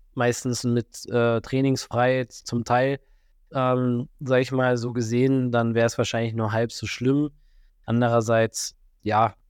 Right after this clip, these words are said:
optimal ist es definitiv nicht, weil ein Co-Trainer ist einfach ein Co-Trainer, er ist nicht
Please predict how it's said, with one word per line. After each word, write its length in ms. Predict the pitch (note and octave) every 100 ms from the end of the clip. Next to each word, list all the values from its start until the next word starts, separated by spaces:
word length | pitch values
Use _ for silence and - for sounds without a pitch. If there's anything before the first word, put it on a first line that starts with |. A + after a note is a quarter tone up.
| _ _ _ _ _ _ _
optimal 600 | - D#3+ - C3 B2+ C#3+ C#3+
ist 160 | C3
es 160 | B2+ -
definitiv 680 | C3+ C3+ B2+ A#2+ C#3+ C#3 -
nicht, 360 | D3+ E3 -
weil 220 | B2+ B2+
ein 100 | A#2+
Co-Trainer 680 | - C3+ C3+ B2+ B2 A#2+ A#2
ist 180 | B2+ -
einfach 420 | B2 A#2+ B2 A2+
ein 120 | -
Co-Trainer, 640 | - C3+ C#3+ - C#3 C#3 A#2
er 100 | A2+
ist 200 | A2 -
nicht 200 | A#2+